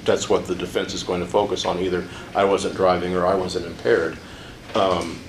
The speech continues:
and then if, before you get to that point, if they're trying to suppress evidence because they believe it wasn't obtained in a constitutional manner, one of the attacks is gonna be there wasn't probable cause for the stop.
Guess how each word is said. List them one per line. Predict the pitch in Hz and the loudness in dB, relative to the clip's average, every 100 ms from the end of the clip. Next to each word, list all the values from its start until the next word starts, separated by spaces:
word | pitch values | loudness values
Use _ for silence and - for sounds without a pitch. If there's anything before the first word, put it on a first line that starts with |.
| - - - | -12 -10 0
and | 117 104 | 2 2
then | 104 | 4
if, | 110 104 92 - - - - - - - - 113 | 6 4 2 -4 -12 -16 -16 -16 -18 -18 -6 0
before | 98 - 120 | 2 4 4
you | 95 | 4
get | 98 120 | 2 2
to | 101 | 4
that | 92 92 | 2 0
point, | - 101 92 92 - | 2 4 4 2 -2
if | 95 | -2
they're | 110 101 | 0 0
trying | 123 98 92 90 | 2 2 2 2
to | 90 85 80 - - - - | 2 0 -6 -12 -14 -14 -4
suppress | - 104 - 110 95 - | 0 0 2 4 4 2
evidence | 104 104 95 90 - | 2 4 2 2 -2
because | 90 101 87 - | 0 2 2 2
they | 82 | 0
believe | 76 101 87 | 2 0 0
it | 85 | 2
wasn't | 92 90 87 | 2 2 -2
obtained | 82 - 101 90 87 85 - - - | -6 -4 -2 -2 -4 -8 -12 -16 -8
in | - | -2
a | 90 | -2
constitutional | - 107 - - 98 - 85 | 0 -2 -2 -4 -4 -2 -4
manner, | 87 104 107 85 87 - - - - - - | 0 2 2 0 -4 -8 -14 -14 -16 -14 -2
one | 120 107 101 | 4 4 4
of | |
the | 95 | 2
attacks | 92 95 90 95 | 2 2 0 -2
is | |
gonna | 87 92 | 0 0
be | 87 90 | 0 2
there | 90 | 4
wasn't | 92 92 92 | 4 2 0
probable | 92 85 80 | 0 0 -2
cause | 80 87 82 | -2 0 0
for | - | -4
the | - | -6
stop. | - 110 101 82 | 0 4 4 4